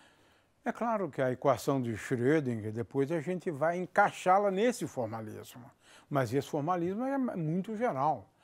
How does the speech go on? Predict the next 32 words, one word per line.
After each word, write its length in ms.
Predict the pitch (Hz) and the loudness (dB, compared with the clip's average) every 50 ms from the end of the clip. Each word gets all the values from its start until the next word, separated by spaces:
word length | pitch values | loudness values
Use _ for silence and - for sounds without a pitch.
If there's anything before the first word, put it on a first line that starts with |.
| - - - - _ _ | -20 -20 -20 -20 _ _
porque 240 | - 156 135 - 151 | -2 -2 0 2 2
ele 160 | 143 147 156 | 0 2 0
não 220 | 165 165 170 202 214 | 0 0 0 0 0
envolve 640 | 180 143 104 104 123 151 175 170 147 117 113 123 120 | 0 -2 -2 0 0 0 0 0 -2 -2 -4 -4 -4
apenas 380 | 117 - - 170 180 165 120 | -4 -4 -4 -4 -4 -4 -4
uma 180 | 139 151 147 127 | -4 -4 -4 -6
questão 340 | 117 131 117 - 151 143 135 | -6 -8 -8 -8 -8 -8 -8
de 60 | - | -8
escrever 480 | - - 147 127 107 127 131 - - - _ _ _ _ - - - _ _ _ - - _ _ _ _ _ - | -4 -2 -2 0 2 0 0 0 -2 -6 _ _ _ _ -20 -20 -20 _ _ _ -20 -20 _ _ _ _ _ -6
uma 220 | 185 151 143 139 | -2 0 0 0
equação 500 | 123 - - 131 - - - 147 135 127 | 0 2 2 2 2 2 0 0 0 0
para 140 | 107 113 117 | -2 -4 -8
a 20 | |
função 400 | 107 - - 107 - - 131 123 | -10 -10 -12 -14 -10 -8 -6 -6
de 140 | 120 101 104 | -6 -6 -6
onda, 420 | 117 120 117 113 104 92 92 92 - _ _ _ _ | -6 -6 -6 -6 -8 -10 -14 -18 -20 _ _ _ _
né? 220 | - 131 127 131 131 - _ _ _ _ _ _ _ _ _ - | -14 -12 -12 -12 -14 -16 _ _ _ _ _ _ _ _ _ -4
Ele 140 | 208 247 277 | -2 0 0
é 100 | 220 135 | 0 -2
muito 560 | 113 110 110 120 135 165 196 202 160 - 143 | -4 -6 -4 -2 2 4 4 4 2 0 -4
geral. 400 | 110 117 127 123 135 135 - - _ _ _ _ _ _ _ | -4 -2 -2 0 -2 -2 -4 -6 _ _ _ _ _ _ _
Para 140 | - 117 113 | -10 -8 -6
início 400 | 113 113 135 180 240 226 - 175 | 0 4 6 6 6 6 4 -2
de 80 | 170 196 | -6 -4
conversa, 580 | 240 240 196 175 185 190 175 170 - - - - _ _ - - _ - | -2 2 4 4 4 4 2 -2 -6 -12 -16 -16 _ _ -20 -8 _ 2
ele 220 | 170 170 180 180 | 4 6 6 6
é 60 | 170 | 6
importante 840 | 170 175 165 214 214 - - - 180 226 233 175 - 170 190 262 - - _ _ - | 4 4 4 4 2 2 2 2 2 2 2 0 -4 -6 -10 -10 -12 -18 _ _ 4
também, 840 | 240 269 269 233 185 151 127 120 147 180 214 226 202 160 127 107 101 - _ _ _ _ _ _ _ _ _ - | 6 6 6 6 4 0 2 4 6 6 6 6 4 2 -2 -4 -8 -14 _ _ _ _ _ _ _ _ _ 2
também, 580 | 196 220 208 156 127 135 131 131 151 175 170 147 - _ | 4 4 4 4 4 4 4 4 2 0 -4 -8 -14 _
né? 240 | - 135 139 165 151 - _ _ _ _ - _ _ _ _ _ _ _ _ _ _ _ _ _ _ - - - - - _ _ | -8 -6 -6 -6 -8 -10 _ _ _ _ -20 _ _ _ _ _ _ _ _ _ _ _ _ _ _ -20 -20 -20 -20 -20 _ _
Também 560 | - - 156 160 143 120 120 117 123 151 170 | 2 4 4 4 4 2 0 0 -2 -2 -4